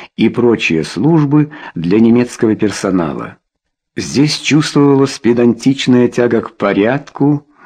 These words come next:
мелочная расчетливость, все было предусмотрено и разработано до малейших деталей. Как позднее узнал Архипов, через лагерь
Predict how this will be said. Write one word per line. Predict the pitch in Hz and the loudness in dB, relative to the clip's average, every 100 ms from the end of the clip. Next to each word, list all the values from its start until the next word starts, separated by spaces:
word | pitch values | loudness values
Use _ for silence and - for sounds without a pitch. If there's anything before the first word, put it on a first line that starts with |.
| - _ | -20 _
мелочная | 76 92 117 120 127 123 120 | -2 0 0 0 2 2 2
расчетливость, | 110 - - 123 135 143 143 151 - - - - | 0 0 0 0 0 0 0 -2 -8 -10 -10 -8
все | - - 123 156 | -10 -2 0 2
было | 147 156 151 | 4 2 4
предусмотрено | 147 139 - 127 139 135 131 127 123 | 2 2 2 0 0 0 2 2 0
и | - 120 | 0 0
разработано | 113 104 101 107 120 120 113 107 | 0 0 -2 0 0 2 0 0
до | 85 110 | 0 0
малейших | 113 110 107 - 98 | 2 2 2 0 -2
деталей. | 82 90 90 76 57 - - _ _ _ _ _ _ _ _ _ | -2 -4 -4 -4 -6 -10 -16 _ _ _ _ _ _ _ _ _
Как | - 98 | -6 -4
позднее | 127 120 147 175 160 | -2 0 2 4 4
узнал | 151 123 123 156 139 | 2 2 2 2 0
Архипов, | 131 120 - 175 175 151 - - _ - | -2 -6 -2 -4 -2 -6 -8 -20 _ -12
через | - 120 123 104 | -2 2 2 2
лагерь | 110 151 165 85 73 - | 0 0 0 -2 -4 -8